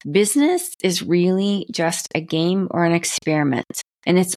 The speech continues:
all based on what I teach my clients. I call it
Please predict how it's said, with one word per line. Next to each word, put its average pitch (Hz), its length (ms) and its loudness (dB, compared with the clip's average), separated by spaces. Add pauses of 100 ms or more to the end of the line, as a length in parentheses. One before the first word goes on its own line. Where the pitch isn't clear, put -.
(100)
all 196 600 2
based 185 500 0
on 175 160 2
what 165 120 0
I 170 200 2
teach - 340 -8
my - 140 -4
clients. 180 720 0
I 160 80 -2
call 170 320 -2
it - 140 -2